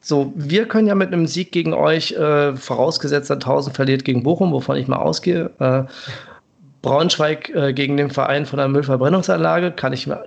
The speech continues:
kann ich mir auch ganz gut vorstellen nach der Leistung vom Montag. Ähm,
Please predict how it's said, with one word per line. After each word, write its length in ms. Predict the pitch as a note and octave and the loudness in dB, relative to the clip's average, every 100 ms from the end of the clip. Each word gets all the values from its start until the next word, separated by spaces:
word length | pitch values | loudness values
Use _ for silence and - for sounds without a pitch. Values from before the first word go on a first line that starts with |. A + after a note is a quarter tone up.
| - | -8
kann 160 | - D3+ | -4 0
ich 60 | |
mir 140 | C3+ C#3+ | 2 2
auch 140 | E3+ | 2
ganz 180 | G3 - | 0 0
gut 120 | E3+ | -2
vorstellen 440 | - E3+ - F3+ | 0 0 0 0
nach 100 | E3 | 0
der 160 | - D#3+ | 0 2
Leistung 500 | D3 D#3 - E3 D#3+ | 2 0 0 -4 -4
vom 200 | C#3 D#3 | -2 0
Montag. 500 | D3+ E3 D#3+ D#3+ D#3+ - - - A#2+ | 2 2 0 -2 -2 -10 -12 -10 -2
Ähm, 340 | C#3 C#3+ C#3 | 0 2 0